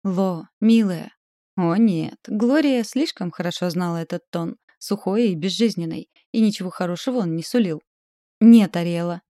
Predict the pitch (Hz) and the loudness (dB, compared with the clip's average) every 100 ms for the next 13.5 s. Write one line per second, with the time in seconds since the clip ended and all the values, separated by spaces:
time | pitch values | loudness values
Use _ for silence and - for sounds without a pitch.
0 | _ 180 165 - - 160 170 - 165 - | _ -10 -10 -10 -12 -10 -8 -8 -8 -6
1 | 170 - 160 180 190 - 185 185 170 202 | -6 -6 -10 -8 -8 -8 -6 -2 -2 -4
2 | 233 208 - 165 170 165 160 156 180 _ | -6 -8 -8 -6 -4 -4 -6 -8 -14 _
3 | _ - 269 285 - 208 175 - 185 175 | _ -2 0 2 2 2 2 -4 -2 2
4 | 202 170 160 - 208 247 208 - - - | 2 0 -4 -2 -4 -2 -8 -12 -10 -8
5 | 165 170 180 - 202 202 160 - - - | -8 -6 -8 -4 -4 -4 -6 -12 -14 -4
6 | 196 170 - 180 202 - - 175 165 202 | -2 -2 -4 -6 -6 -12 -6 -4 -2 -2
7 | 190 170 180 226 247 - _ _ _ _ | -2 -2 0 0 0 -2 _ _ _ _
8 | 262 320 302 - 240 262 277 - 180 185 | 4 6 4 2 -2 -2 -2 -6 -6 -6
9 | 180 - - - 214 254 214 170 170 190 | -8 -10 -12 -2 0 2 0 -2 -4 -6
10 | - 175 175 151 160 165 170 202 214 _ | -6 -6 -4 -6 -6 -6 -4 -4 -6 _
11 | _ 214 240 294 233 214 - 233 226 185 | _ 0 2 4 2 0 -6 -6 -4 -2
12 | 160 170 156 185 - 233 175 165 160 165 | -4 -6 -4 -6 -4 -4 -6 -8 -8 -8
13 | - 180 156 - - | -6 -6 -8 -12 -20